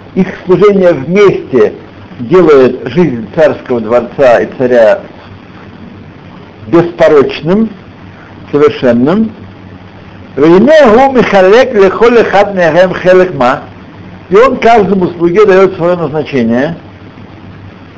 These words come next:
"Ад шебен кулам иштальму коль ахалаким замистархим ло". Так что все вместе, их работа становится совершенной, все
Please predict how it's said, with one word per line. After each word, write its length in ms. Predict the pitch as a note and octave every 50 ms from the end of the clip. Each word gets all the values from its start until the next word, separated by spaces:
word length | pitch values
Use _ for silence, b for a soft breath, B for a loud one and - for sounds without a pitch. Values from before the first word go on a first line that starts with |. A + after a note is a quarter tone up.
| - - - - - - - - - - - - - - - - - - - F#2+ G2 - - - - - - - - - - - - - - - - - - -
"Ад 300 | G3+ B3+ - - - -
шебен 380 | - G#3+ G3 - G#3+ G#3+ G3+ -
кулам 520 | - - G3 G3+ G#3 B3 C#4 D4+ C#4+ B3+ F#3+
иштальму 800 | G3 F#3 - - - G#3 G3+ G3+ G#3 G#3 G#3+ B3 C#4 C#4+ C#4 - - - - -
коль 420 | - G3+ A#3 C4+ C4+ C4 B3 F#3
ахалаким 720 | D#3+ F3 - - F#3+ F#3 F#3 F3+ F3 - G#3 A#3+ B3 B3 G3+
замистархим 720 | G3 F#3 F#3 F3+ - - F#3 E3 - - F3 D3+ B2 G#2
ло". 140 | F#2 - - - - - - - - - - - - - - - - - - - -
Так 160 | G3 A3+ A#3 A#3 - -
что 220 | - G#3+ F#3 -
все 260 | C3+ - - G#3+ G#3
вместе, 600 | F#3+ F#3+ A#3 C#4+ D#4+ D4 A3 - - - D#3 C#3 C#3
их 100 | C3 C#3
работа 460 | D#3+ E3+ F3+ G#3+ C4 B3 B3 A#3 G3+
становится 480 | - F#3 E3+ E3 F#3+ A3 A3 G#3 G#3+
совершенной, 540 | - G#3 G3+ F#3+ - - G3 E3+ C#3 C3 B2
все 300 | - - G#3+ A3+ A3+ G#3